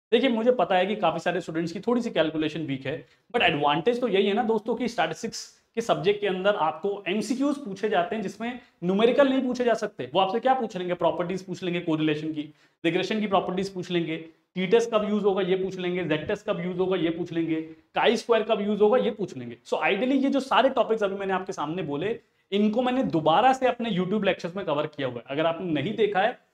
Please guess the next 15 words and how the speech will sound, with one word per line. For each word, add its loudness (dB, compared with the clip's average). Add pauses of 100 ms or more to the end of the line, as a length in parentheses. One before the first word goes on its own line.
(240)
please 2
थोड़ा 2
सा -2
time -4
निकाल 2
के -2
देखिए, -2 (260)
because 4 (280)
दोबारा 4
cover 2
करने -2
का 4
logic 2
यही 4
था, 0